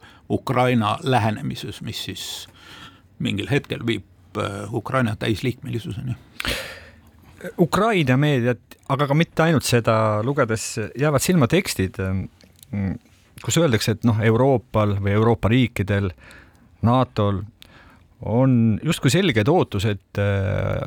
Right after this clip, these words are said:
Speaker 2: ukra-, ukrainlaste vasturünnaku edenemise aja suhtes või tempo suhtes. Ja, ja sageli siis näed siis, äh, Ukraina kõrgeid ametnikke nendele vastu vaidlemas või selgitamas olukorda, et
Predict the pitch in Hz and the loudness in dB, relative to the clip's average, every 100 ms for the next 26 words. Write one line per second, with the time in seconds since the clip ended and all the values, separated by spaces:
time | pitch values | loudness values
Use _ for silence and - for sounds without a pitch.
0 | - _ _ - - - 135 - 160 113 | -8 _ _ -16 -4 0 0 2 2 2
1 | - 120 - 104 101 98 - - 101 95 | 2 0 2 2 2 2 0 -2 0 2
2 | 98 127 98 87 87 98 92 90 92 120 | 2 2 2 2 0 0 0 0 0 2
3 | 104 87 98 - - 87 80 87 85 110 | 2 0 -4 -8 -10 -10 -10 -10 -12 -14
4 | - - 98 98 117 - 85 90 - 95 | -16 -6 -2 2 2 2 0 0 -4 -8
5 | - - - - - - - - - 117 | -8 -18 -20 -18 -18 -20 -20 -20 -6 0
6 | 117 127 127 123 127 165 165 131 120 127 | 2 4 4 4 2 2 2 2 2 0
7 | 147 151 117 - 113 - 123 117 113 113 | 2 2 0 -4 -6 -6 -2 0 0 0
8 | 113 - 151 123 143 143 110 127 143 - | 0 0 2 2 2 2 4 4 2 2
9 | 107 - 107 110 110 110 107 107 101 98 | 0 0 2 2 2 2 2 2 0 -2
10 | 87 104 - 104 127 - 117 113 117 101 | -4 -8 -6 0 0 2 2 2 2 2
11 | 98 98 98 104 104 95 131 120 95 98 | 0 0 0 2 2 2 2 2 0 0
12 | 101 - 120 123 104 98 98 92 - | -2 2 2 2 0 -2 -2 -4 -8